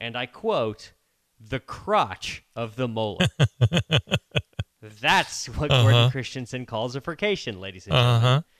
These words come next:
Speaker 1: The crotch of the molar.
Speaker 2: <laughs> I had molar
Speaker 1: Is that
Speaker 2: crotch once.
Speaker 1: appropriate? <laughs> You had the molar crotch, huh?
Speaker 2: <laughs>
Speaker 1: Did you put a cream on it or what?
Speaker 2: A balm.
Speaker 1: A balm.
Speaker 2: I'm all about
Speaker 1: A
Speaker 2: the balm.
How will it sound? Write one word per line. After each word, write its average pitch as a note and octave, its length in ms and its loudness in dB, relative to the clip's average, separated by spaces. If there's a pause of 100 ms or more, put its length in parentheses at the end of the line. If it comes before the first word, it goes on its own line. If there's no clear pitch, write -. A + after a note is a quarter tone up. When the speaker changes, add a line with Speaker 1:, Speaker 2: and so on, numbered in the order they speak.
(540)
Speaker 1:
The B2 200 -6
crotch D3+ 680 -2
of B2+ 120 -4
the A#2+ 140 -4
molar. B2 480 -6 (140)
Speaker 2:
<laughs> - 920 -6
I C#3 80 2
had C3 120 4
molar A#2 300 6
Speaker 1:
Is - 60 0
that A#2+ 80 2
Speaker 2:
crotch A2 220 4
once. A#2 400 4 (600)
Speaker 1:
appropriate? - 320 0
<laughs> - 40 -20 (840)
You D3+ 220 -4
had D#3 180 0
the D3 80 -6
molar C#3+ 280 0
crotch, G#2+ 340 -8
huh? A#2 200 -12
Speaker 2:
<laughs> D3+ 80 4 (120)
Speaker 1:
Did C3 100 2 (340)
you C#3 120 -10
put C#3+ 120 -2
a C3 80 -2
cream F3 460 -6
on G3+ 140 -2
it G#3 120 -4
or C3+ 140 -2
what? G2+ 200 -6 (400)
Speaker 2:
A B2+ 60 2
balm. G2+ 340 2 (1200)
Speaker 1:
A - 20 -12
balm. B2+ 300 2
Speaker 2:
I'm A#2+ 100 4
all A2 80 6
about A2 220 2
Speaker 1:
A - 20 2
Speaker 2:
the G#2+ 60 -2
balm. G#2 180 4